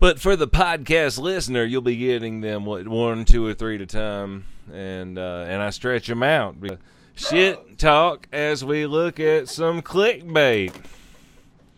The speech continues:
which is what we're doing right now. That's right. Father and son hang ten clothing items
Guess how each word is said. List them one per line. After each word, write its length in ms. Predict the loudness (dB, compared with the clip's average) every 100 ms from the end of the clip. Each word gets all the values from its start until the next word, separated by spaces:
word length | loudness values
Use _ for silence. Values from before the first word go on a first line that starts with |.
| _ -20 _ _
which 240 | -8 -6
is 160 | -6 -2
what 240 | 0 2
we're 160 | 0 -4
doing 380 | -4 -2 -2 -2
right 340 | -4 -4 -6
now. 560 | -6 -6 -4 -4 -4 -8 -12 -12 -14 -20 -20 _ _ _ _ _ _ _ _ _
That's 300 | 0 2 2
right. 320 | 4 4 4
Father 520 | 0 4 6 6 2 0
and 160 | -2
son 320 | 0 2 2
hang 420 | 2 2 2 2 -2
ten 600 | -4 2 4 4 2 -2
clothing 760 | 0 2 4 2 4 2 2
items 760 | 2 2 4 4 0 -2 -8